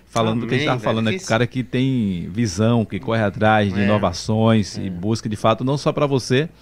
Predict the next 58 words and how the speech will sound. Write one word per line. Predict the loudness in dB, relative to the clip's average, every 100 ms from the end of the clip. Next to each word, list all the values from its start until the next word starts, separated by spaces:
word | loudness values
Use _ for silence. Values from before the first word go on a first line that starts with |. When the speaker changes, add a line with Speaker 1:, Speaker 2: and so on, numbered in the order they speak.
| -20 -20 -20 -10
Speaker 1:
mas | -4
como | -2
você |
falou, | 0 0
você | -2 -2
é |
mais | -2 0
empreendedor | 0 -2 -2 -2 -2 -2
do | -4
que | -4
empresário. | -4 0 0 0 0 -2 -4
Speaker 2:
É, | -12
Celso | -12 -14 -12 -2
Speaker 1:
O | 0
empresário, | 4 2 4 4 4
às | 2
vezes, | 0
ele | 2 0
fica | -4 -4
naquela | -4 -2 -4
preocupação | -4 -6 -2 -4 -2 -4
de | -4 -8
soma, | -8 -2 2 2 0 0
né, | -2 -2
pra | -4
ver | -4 -2
o |
resultado. | -2 -2 -2 2 2 2
O | -4
empreendedor | -4 -4 -2 -2
não, | -2
ele | -2
já | -4
pensa | -4 -4 -2 0
em |
investir | -2 0 -4 -4 -2 0 0
e |
ver | -2
o | -2
resultado | -2 -2 -2
lá | 0
na | 0 0
frente, | 0 0 0 -4 -20 -12
e | -4
não | 0 0
só | -2 -4
pra | 0 0
ele, | 0 0
mas | 0
as | -2
pessoas | -4 -6 -2 -4
que | -4
a, | -4 -2 -4 -6
está | -10 -10 -6
ali | -2 0
ao | -2
redor. | -2 -2 -2 -4 -4 -10 -20 -16
Então, | -8 -4 -2 -4